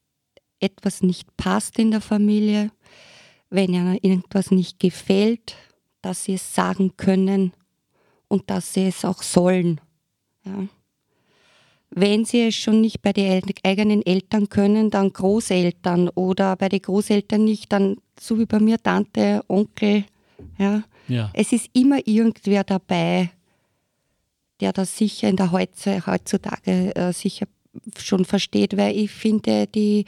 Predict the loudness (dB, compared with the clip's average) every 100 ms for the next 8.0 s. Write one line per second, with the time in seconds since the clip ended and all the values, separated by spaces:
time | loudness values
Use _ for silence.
0 | -8 _ 0 0 0 0 2 2 0 0
1 | 2 0 -2 -4 -2 0 2 4 2 0
2 | -14 _ _ _ _ _ _ -2 0 2
3 | 2 0 -4 -6 -6 -6 -2 -2 -2 -4
4 | -10 -8 -4 -4 -2 -6 -2 -2 0 0
5 | -2 -4 0 2 0 -2 -4 -4 -4 -4
6 | -2 0 -2 0 0 2 0 0 -2 -6
7 | -14 -8 -4 -4 -6 -2 0 2 2